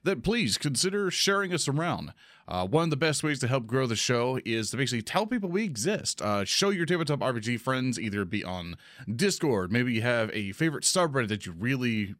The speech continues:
might imagine that, hey, they probably would like Warhams. Or say, for example, you have, like, a Facebook group, or you like to show your Twitter followers and stuff like that, and you can use the,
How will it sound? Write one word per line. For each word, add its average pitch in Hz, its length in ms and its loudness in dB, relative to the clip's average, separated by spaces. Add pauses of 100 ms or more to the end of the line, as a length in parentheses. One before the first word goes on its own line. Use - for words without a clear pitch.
might 113 280 2
imagine 110 420 2
that, 101 200 2
hey, 190 220 2
they 127 180 0
probably 165 400 0
would 135 140 -4
like 135 200 0
Warhams. 98 720 -4 (500)
Or 127 460 2
say, 156 160 0
for 131 120 -2
example, 127 360 0
you 113 140 -2
have, 113 260 2
like, 98 260 -2
a 92 200 -4
Facebook 143 460 2
group, 87 280 -8
or 101 460 0
you 101 260 -6
like 117 180 0
to 117 120 -2
show 151 380 2
your 147 120 -2
Twitter 185 260 0
followers 110 380 0
and 92 100 -8
stuff 92 220 -6
like 90 160 -8
that, 85 220 0
and 87 260 -6
you 117 80 0
can 113 100 -2
use 123 140 0
the, 110 220 -8